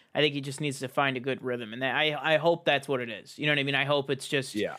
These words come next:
Speaker 2: I, I, I hope it was not playing in the preseason. I really hope it was, 'cause he only played the first half against the, in the last preseason game.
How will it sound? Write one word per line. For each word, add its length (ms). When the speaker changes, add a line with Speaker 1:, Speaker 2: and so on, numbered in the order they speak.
Speaker 2:
I, 220
I, 200
I 140
hope 420
it 240
was 520
not 260
playing 240
in 80
the 60
preseason. 480
I 140
really 260
hope 160
it 60
was, 280
'cause 180
he 280
only 220
played 240
the 80
first 300
half 220
against 280
the, 260
in 80
the 100
last 300
preseason 480
game. 320